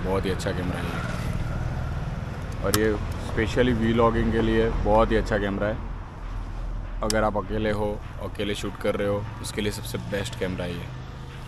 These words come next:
Thank you guys, मिलते हैं अगले video में। और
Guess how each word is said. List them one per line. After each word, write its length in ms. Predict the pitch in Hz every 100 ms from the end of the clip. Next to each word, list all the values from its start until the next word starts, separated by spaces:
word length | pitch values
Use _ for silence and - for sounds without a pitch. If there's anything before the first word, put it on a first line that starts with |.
| - - - -
Thank 200 | 110 117
you 100 | 110
guys, 260 | 107 110
मिलते 260 | 110 101 104
हैं 80 | 101
अगले 140 | 104
video 260 | 101 101 104
में। 180 | 104 110 - - - -
और 360 | 95 98 98